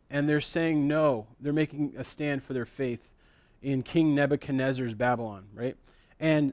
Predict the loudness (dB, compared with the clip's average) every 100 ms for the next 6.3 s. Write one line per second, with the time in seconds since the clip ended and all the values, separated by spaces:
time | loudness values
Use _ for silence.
0 | -2 4 8 8 6 0 -4 0 0 -2
1 | -4 -4 -2 0 0 -4 -6 -2 -2 -2
2 | -2 0 -4 -8 -4 0 0 2 4 4
3 | 4 2 0 -2 -2 -2 -4 -4 -4 -8
4 | _ _ _ _ 4 8 8 8 8 8
5 | 8 4 -2 _ _ 2 4 4 4 8
6 | 8 8